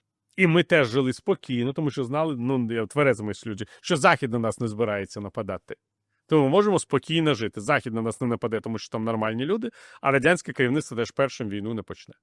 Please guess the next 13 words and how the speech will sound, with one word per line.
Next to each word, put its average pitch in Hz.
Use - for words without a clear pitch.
А -
на 131
Заході 175
зовсім 180
інакше 175
жили. 92
Там 135
не 143
було 143
так, -
як -
у 113
нас. -